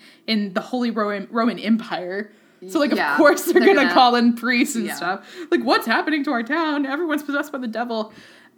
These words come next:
Speaker 1: But it wasn't the only one that we even have records of. Um,
Speaker 2: Oh.
Speaker 1: in fact, there's accounts of similar phenomenon happening in Sweden and Germany, as well as, um, the m-, most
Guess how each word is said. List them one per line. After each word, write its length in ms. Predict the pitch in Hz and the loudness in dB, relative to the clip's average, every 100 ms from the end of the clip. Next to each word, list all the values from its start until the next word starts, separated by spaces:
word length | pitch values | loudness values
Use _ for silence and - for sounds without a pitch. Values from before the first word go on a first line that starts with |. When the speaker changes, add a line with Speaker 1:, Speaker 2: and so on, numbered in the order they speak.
| 208 - | -16 2
Speaker 1:
But 320 | 403 285 208 - | 2 4 -4 -8
it 140 | 262 226 | -8 -6
wasn't 640 | 240 294 359 294 - - 214 | -4 -2 0 -2 -4 -12 -6
the 140 | 247 | -4
only 240 | - 294 262 | -2 -2 -2
one 220 | 226 285 | 0 -2
that 60 | 214 | 0
we 80 | |
even 180 | 233 233 | 0 0
have 180 | 208 196 | -2 -2
records 360 | 175 233 196 - | -2 -4 -8 -12
of. 360 | - 170 233 - _ - - | -12 -12 -14 -16 _ -12 -2
Um, 340 | 226 208 196 | -2 -2 -4
Speaker 2:
Oh. 220 | 220 330 | -4 -4
Speaker 1:
in 160 | 214 226 | 0 -2
fact, 440 | - 330 330 - - - - | 2 2 2 0 -14 -20 -8
there's 200 | - 240 | -2 -2
accounts 380 | 233 220 240 240 | -2 -2 0 0
of 80 | 214 | -4
similar 360 | - 233 226 220 | -2 -2 0 -2
phenomenon 520 | 220 202 196 190 190 | -2 -2 -2 -4 -4
happening 460 | 190 185 196 185 | -4 -4 -8 -10
in 120 | 175 170 | -12 -14
Sweden 400 | - 214 226 220 | -10 -6 -2 -2
and 140 | 170 | -4
Germany, 560 | 165 160 170 214 233 233 - - _ | -10 -14 -12 -8 -8 -8 -18 -20 _
as 180 | 220 214 | -4 -2
well 160 | 220 226 | -4 -2
as, 240 | 220 214 - | -4 -6 -8
um, 600 | 214 214 185 170 - - _ _ _ _ _ _ _ - | -4 -2 -4 -6 -14 -20 _ _ _ _ _ _ _ -6
the 220 | 214 214 | -2 -2
m-, 340 | 208 208 208 - | -2 -2 -4 -8
most 500 | 196 214 247 233 | -2 0 0 -4